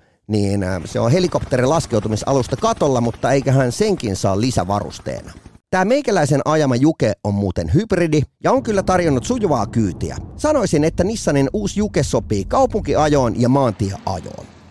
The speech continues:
Jos nää ominaisuudet kohtaa sun tarpeiden kanssa, on sitä mieltä, että Nissanin uusi Juke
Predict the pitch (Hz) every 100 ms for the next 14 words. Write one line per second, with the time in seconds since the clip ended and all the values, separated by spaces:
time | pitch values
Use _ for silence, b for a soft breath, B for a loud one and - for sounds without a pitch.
0 | - - 262 254 220 220 185 175 147 131
1 | 143 120 - 139 - 113 110 147 156 151
2 | - 107 101 95 123 107 - 101 92 _
3 | _ 127 120 110 101 123 143 139 139 143
4 | 131 110 139 156 160 156 143 - 139 -
5 | 110